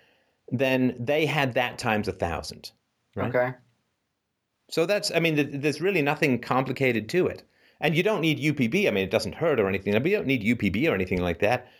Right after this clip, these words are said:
Speaker 1: You just have to say that parents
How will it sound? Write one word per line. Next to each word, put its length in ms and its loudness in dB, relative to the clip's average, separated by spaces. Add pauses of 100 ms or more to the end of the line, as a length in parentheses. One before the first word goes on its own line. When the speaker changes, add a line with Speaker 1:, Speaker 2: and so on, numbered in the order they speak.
(500)
Speaker 1:
You 140 2
just 260 -2
have 220 0
to 80 0
say 640 2
that 400 0
parents 540 0